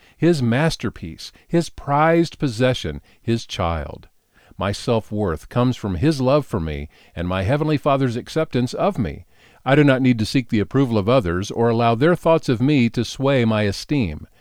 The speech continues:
for I am fully and completely loved and approved of by my Father. Because I am secure in his love for me, I can live in the choice and command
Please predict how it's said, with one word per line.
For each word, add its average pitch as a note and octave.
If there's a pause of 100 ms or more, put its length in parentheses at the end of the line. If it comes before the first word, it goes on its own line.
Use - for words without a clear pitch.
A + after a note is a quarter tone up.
(220)
for G#2+
I B2+
am A2+
fully E3
and A2+
completely E3+
loved C3+
and C3
approved F#3
of F2+ (220)
by E2+
my A2
Father. D#2+ (380)
Because C#3
I C#3+
am D3
secure D3
in B2+
his E3+
love C3+
for A#2
me, B2 (320)
I G#2+
can A#2
live A#2+
in A#2+
the A2
choice A#2+
and A#2+
command C3